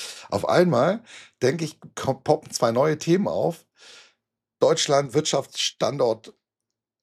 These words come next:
mit Aktien sichern und überhaupt die Aktienmenge erhöhen und damit den Finanzkapitalismus stärken.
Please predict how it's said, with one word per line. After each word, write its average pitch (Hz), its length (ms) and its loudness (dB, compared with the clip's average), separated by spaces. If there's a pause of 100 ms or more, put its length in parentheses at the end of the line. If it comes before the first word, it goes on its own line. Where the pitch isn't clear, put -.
(360)
mit - 180 -4
Aktien 139 340 -2
sichern 165 480 0
und 117 140 -2
überhaupt 135 400 -2
die - 120 -14
Aktienmenge 123 840 -4
erhöhen 156 420 0
und 131 100 -6
damit 117 240 -4
den 117 60 -8
Finanzkapitalismus 147 880 -6
stärken. 143 500 -2